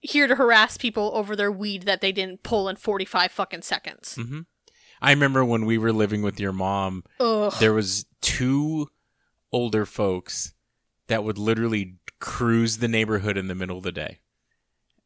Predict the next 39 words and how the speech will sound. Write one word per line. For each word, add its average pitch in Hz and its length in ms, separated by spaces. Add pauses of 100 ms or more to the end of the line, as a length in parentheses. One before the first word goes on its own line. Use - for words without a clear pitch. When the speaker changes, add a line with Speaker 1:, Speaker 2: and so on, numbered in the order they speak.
(300)
Speaker 2:
And 113 120
I 113 80
worked 123 280
overnight, 104 640
so - 140
it's 101 120
like 101 120
I'd 104 160
get 117 180
home 107 220
at, 104 120
like, 98 340 (480)
eight 110 220
or 101 100
nine 98 680 (140)
in 101 120
the 95 60
morning, 95 520 (880)
and 98 100
as 98 120
I 104 100
was 101 160
going 107 300
to 98 60
bed, 107 220
I'd 101 180
be 104 60
like, 98 220
"Well, 131 300
there 110 160
they 131 120
go." 143 320
And 107 180
they're 110 120
literally 113 400
looking 104 360
to 101 80
see, 104 320
like, 92 380